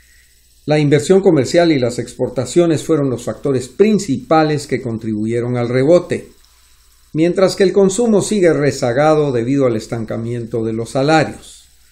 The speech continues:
Durante el segundo trimestre, los aumentos en las ganancias de las empresas generaron inversión comercial,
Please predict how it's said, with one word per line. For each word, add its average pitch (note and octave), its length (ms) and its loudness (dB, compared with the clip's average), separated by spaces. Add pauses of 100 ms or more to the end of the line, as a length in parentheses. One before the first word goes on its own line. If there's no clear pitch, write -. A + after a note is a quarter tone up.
(840)
Durante G3+ 380 6
el - 60 4
segundo D#3+ 460 2
trimestre, B2 760 -4
los C3 260 -4
aumentos C#3 600 -2
en A#2+ 120 -6
las D3+ 180 0
ganancias B2 540 -4
de A2+ 80 -8
las C#3+ 280 -2
empresas B2 720 -2
generaron C3 640 -4
inversión A#2+ 640 -4
comercial, D3+ 920 -2